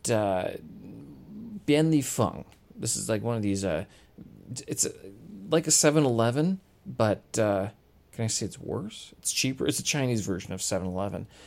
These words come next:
Um, it is, it, they offer this food, very Chinese-specific food, and so one of the great things about it, like, I'm, I go on, like, whenever I see m-, uh, my colleagues or something, like, drinking Coca-Cola, I'm like, "That stuff's terrible for you."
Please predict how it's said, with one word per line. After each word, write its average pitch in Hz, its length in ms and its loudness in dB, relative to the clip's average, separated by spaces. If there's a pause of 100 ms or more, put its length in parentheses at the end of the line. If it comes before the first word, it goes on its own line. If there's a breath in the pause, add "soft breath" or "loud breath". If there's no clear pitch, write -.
(220 loud breath)
Um, 101 460 2
it 127 120 -4
is, 131 320 -2
it, - 280 -16 (260 loud breath)
they 131 180 2
offer 175 380 2
this 131 200 2
food, 104 360 0
very 110 320 2 (500)
Chinese-specific 104 1080 -2
food, 117 400 0
and 104 280 -2 (840)
so - 340 -2 (960 soft breath)
one 156 260 6
of 147 80 6
the 127 80 4
great 131 460 6
things 143 340 4
about 104 280 4
it, 95 100 -2
like, 101 140 2
I'm, 120 320 4
I 110 120 -2
go 110 240 4
on, 98 200 4
like, 95 140 -2
whenever 104 280 2
I 101 60 4
see - 180 0
m-, 98 160 0
uh, 76 380 -8
my 87 160 -8
colleagues 101 440 2
or 101 40 -2
something, 98 240 -2
like, 95 140 -4
drinking 107 300 -4
Coca-Cola, 98 420 -2
I'm 87 60 -6
like, 95 100 -6
"That 92 140 -6
stuff's - 200 -8
terrible 101 300 -4
for 110 120 -6
you." 101 180 -2